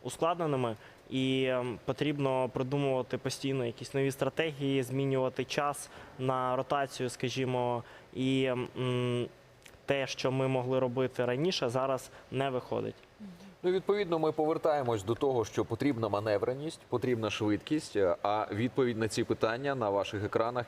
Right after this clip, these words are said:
Speaker 3: Q R-код і номер картки, е, збираємо, зокрема,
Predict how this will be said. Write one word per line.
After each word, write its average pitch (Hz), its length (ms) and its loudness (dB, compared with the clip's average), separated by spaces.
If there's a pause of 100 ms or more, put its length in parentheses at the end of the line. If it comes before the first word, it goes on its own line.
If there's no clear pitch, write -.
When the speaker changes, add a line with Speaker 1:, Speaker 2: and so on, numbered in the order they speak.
Speaker 3:
Q 113 80 4
R-код 117 380 2
і 127 40 4
номер 92 320 0
картки, 120 580 0 (380)
е, 95 300 2 (140)
збираємо, 113 680 2
зокрема, 113 560 0